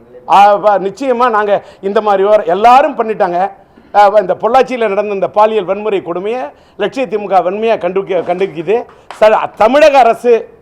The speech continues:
Speaker 2: சரியான நடவடிக்கை எடுத்தே தீரணும்.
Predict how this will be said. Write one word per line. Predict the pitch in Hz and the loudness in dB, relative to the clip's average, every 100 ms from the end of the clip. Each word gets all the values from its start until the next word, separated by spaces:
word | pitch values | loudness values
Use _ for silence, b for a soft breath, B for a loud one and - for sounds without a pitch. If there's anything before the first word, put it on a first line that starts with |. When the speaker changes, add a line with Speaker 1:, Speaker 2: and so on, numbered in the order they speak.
| _ _ _ | _ _ _
Speaker 2:
சரியான | - 214 277 302 311 320 285 | 0 0 2 2 4 4 2
நடவடிக்கை | 226 254 240 254 220 | 4 2 2 0 0
எடுத்தே | 190 220 247 | 0 -2 -4
தீரணும். | 202 202 185 165 | -4 -4 -4 -6